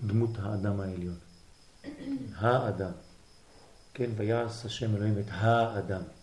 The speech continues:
בצלמו. זה צלם אלוהים,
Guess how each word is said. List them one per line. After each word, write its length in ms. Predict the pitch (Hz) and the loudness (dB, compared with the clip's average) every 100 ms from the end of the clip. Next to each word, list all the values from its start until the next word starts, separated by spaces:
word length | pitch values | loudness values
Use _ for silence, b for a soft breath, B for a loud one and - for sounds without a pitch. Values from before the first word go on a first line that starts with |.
| - - - - - - - - | -20 -20 -20 -20 -20 -20 -18 -14
בצלמו. 420 | 107 110 92 90 - - - b b b b b b - - - - - - | -6 -4 -4 -6 -10 -16 -20 b b b b b b -20 -20 -20 -20 -20 -14
זה 180 | 113 104 | -10 -2
צלם 320 | - 156 165 | 4 6 6
אלוהים, 300 | 160 156 175 | 4 2 0